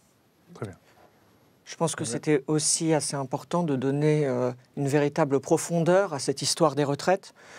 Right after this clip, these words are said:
Speaker 2: c'est-à-dire, euh, de ne pas commencer sur des débats, euh, récents à mémoire d'homme, mais d'aller antérieurement à tous les débats qui ont pu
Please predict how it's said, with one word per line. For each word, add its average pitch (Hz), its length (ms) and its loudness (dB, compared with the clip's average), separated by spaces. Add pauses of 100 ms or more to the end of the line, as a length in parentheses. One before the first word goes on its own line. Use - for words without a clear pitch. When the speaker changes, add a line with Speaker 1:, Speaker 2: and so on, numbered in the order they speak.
(160)
Speaker 2:
c'est-à-dire, 147 760 0
euh, 127 160 2 (260)
de 156 60 -4
ne 147 80 0
pas 175 140 2
commencer 156 380 0
sur 135 200 -2
des 139 180 -2
débats, 143 460 0
euh, 120 240 0
récents 143 480 0
à 135 80 0
mémoire 135 380 -2
d'homme, 160 340 0 (380)
mais 147 160 2
d'aller 147 580 2 (160)
antérieurement 147 800 2
à 127 80 0
tous 127 160 -6
les 156 140 2
débats 156 240 4
qui 147 120 -10
ont 131 120 -4
pu 135 280 0